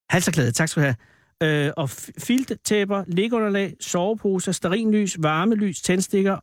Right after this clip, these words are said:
og, eller, øh, brandstatter, det er sådan en til at tænde ild med, alternative varmekilder, for eksempel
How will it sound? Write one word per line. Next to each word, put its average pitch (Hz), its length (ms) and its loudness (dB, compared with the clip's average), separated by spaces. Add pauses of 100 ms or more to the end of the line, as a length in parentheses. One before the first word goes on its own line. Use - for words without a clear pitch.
og, 160 300 -2
eller, 117 280 0 (180)
øh, 123 140 -2 (540)
brandstatter, 180 760 0
det 131 160 0
er 127 60 4
sådan - 120 0
en - 100 -6
til - 80 -4
at - 60 -4
tænde 135 200 6
ild - 100 0
med, 170 160 6 (420)
alternative 196 520 2
varmekilder, 180 520 0
for 160 140 -2
eksempel 190 480 0